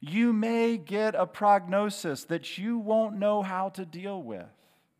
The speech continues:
If you toenail your heart in worship of work and you lose your job, what will you do? You'll be devastated.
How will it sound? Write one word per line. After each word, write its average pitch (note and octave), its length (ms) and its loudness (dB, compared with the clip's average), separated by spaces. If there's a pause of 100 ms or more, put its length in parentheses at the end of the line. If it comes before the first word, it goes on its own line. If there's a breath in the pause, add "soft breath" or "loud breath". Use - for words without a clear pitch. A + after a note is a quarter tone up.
(880 loud breath)
If F3+ 180 -2
you G#3+ 160 2
toenail A3+ 520 6
your G3+ 200 2
heart G3+ 500 6 (140 loud breath)
in G3+ 240 0
worship G#3+ 560 6
of C#3+ 280 0
work F3+ 520 4 (1080)
and A#2 120 -4
you C3+ 160 2
lose D3 320 -2
your C3 140 -4
job, B2 480 -4 (920)
what A2 140 -6
will C3 80 -8
you D3+ 160 -10
do? E3+ 320 -10 (1040)
You'll G#3+ 180 -8
be A3 140 -6
devastated. D#3 1040 -6